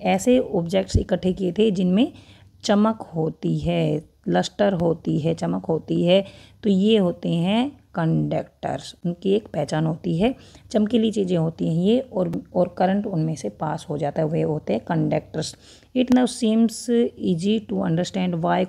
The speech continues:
copper, aluminum and other metals are used to making wires। और इसीलिए अब आप समझ गए होंगे कि जो तार बनते हैं, जो बिजली के लिए जो तार बनते हैं, इलेक्ट्रिक वायर्स बनते हैं, वे या तो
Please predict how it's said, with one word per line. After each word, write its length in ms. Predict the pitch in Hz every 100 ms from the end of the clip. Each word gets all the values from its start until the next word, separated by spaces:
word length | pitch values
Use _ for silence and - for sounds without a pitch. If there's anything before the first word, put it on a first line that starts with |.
| -
copper, 360 | 190 190 196 202
aluminum 480 | 180 175 175 180 196
and 220 | 175 180 -
other 240 | 165 208
metals 460 | 208 175 156 160 160
are 140 | 160 -
used 320 | 180 208 202
to 100 | 175
making 420 | 160 160 196 202 208
wires। 380 | 165 160 147 - - - -
और 260 | 196 208 - 254
इसीलिए 840 | 262 285 240 190 190 196 175 170 208
अब 160 | 180
आप 140 | 180 -
समझ 260 | 196 190
गए 120 | 196 202
होंगे 420 | 202 202 233 285 - - - -
कि 100 | 226
जो 120 | 208
तार 380 | 233 202 190 208
बनते 420 | 190 165 160 -
हैं, 280 | 151 165 165
जो 120 | 165
बिजली 360 | 165 175 185 202 -
के 120 | 196 190
लिए 200 | 185 185
जो 100 | 190
तार 240 | 175 170 180
बनते 380 | 165 160 170 165
हैं, 280 | 175 202 -
इलेक्ट्रिक 760 | 170 175 165 - 196 208 208
वायर्स 380 | 175 165 180 -
बनते 380 | 175 165 160 170
हैं, 220 | 165 190 185 - - -
वे 140 | 190 226
या 320 | 185 190 190
तो 180 | 190